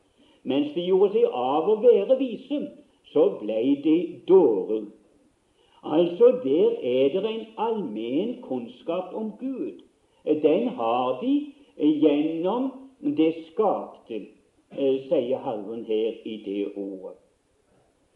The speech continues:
Men kanskje det er likt med deg som, eh, som det var med en ung gutt. Jeg, eh, var og hadde møter en plass,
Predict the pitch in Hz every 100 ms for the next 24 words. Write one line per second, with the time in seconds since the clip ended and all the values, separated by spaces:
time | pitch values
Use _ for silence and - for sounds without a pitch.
0 | _ _ _ _ _ _ _ 147 147 175
1 | 233 262 247 254 233 208 180 190 214 139
2 | 160 180 202 180 175 160 139 120 95 -
3 | _ _ _ _ - 147 147 160 160 170
4 | 135 127 165 151 147 135 - - - 139
5 | 127 143 151 165 - - - _ _ _
6 | _ _ _ 135 143 139 143 143 139 135
7 | 131 135 135 135 131 127 135 139 117 -
8 | 120 127 131 - -